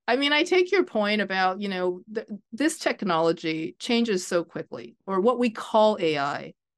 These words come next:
and the sort of technologies associated with it changes very quickly. And so, you know, it's not a surprise that senators don't understand how their phones work or how printers work. You know, I mean, I think that,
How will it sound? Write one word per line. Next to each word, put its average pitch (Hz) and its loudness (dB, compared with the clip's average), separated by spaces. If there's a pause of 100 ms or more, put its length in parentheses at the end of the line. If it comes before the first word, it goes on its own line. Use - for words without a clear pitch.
and 170 -8
the 165 -2
sort 175 0
of - -8
technologies 180 0
associated 175 -2
with 151 -12
it 156 -10
changes 220 -2
very 165 2
quickly. 156 -10
And 190 -4
so, 240 2 (360)
you 277 -2
know, 262 4
it's 254 2
not 254 4
a 254 0
surprise 165 -2
that 156 -6
senators 160 -2
don't 156 -4
understand 156 -4
how 156 -6
their 160 0
phones 160 -4
work 160 -4
or 156 -4
how 160 -2
printers 156 -6
work. 156 -8 (220)
You 185 -2
know, 175 -2 (320)
I 233 4
mean, 247 4
I 240 4
think 240 2
that, 208 0